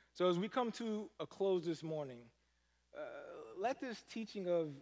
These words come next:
redemption sober us. Let it actually sober us as we rejoice in how God made a way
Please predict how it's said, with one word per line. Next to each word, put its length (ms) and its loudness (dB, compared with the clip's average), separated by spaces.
redemption 760 -2
sober 560 2
us. 480 -16
Let 140 2
it 200 -4
actually 440 -4
sober 380 -2
us 440 -10
as 160 -2
we 140 2
rejoice 960 0
in 80 -10
how 520 -2
God 360 0
made 220 0
a 60 2
way 300 0